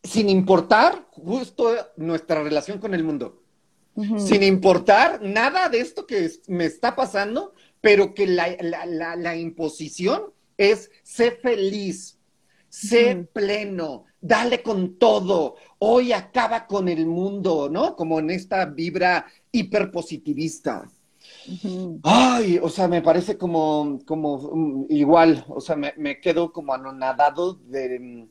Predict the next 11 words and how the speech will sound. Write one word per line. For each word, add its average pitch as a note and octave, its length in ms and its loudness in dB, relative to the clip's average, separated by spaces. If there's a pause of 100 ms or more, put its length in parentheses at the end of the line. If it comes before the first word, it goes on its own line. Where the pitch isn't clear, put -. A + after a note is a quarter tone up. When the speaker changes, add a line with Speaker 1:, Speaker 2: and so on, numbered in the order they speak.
(420)
Speaker 1:
de B2+ 220 -2
lo, A#2+ 720 2
de A#2+ 260 -6
lo A#2+ 760 -2
poco E3 380 2
que B2 480 4 (100)
se - 380 0
ve C#3 240 4
la D#3+ 120 6
experiencia C#3+ 760 -4
entera. A#2+ 500 -4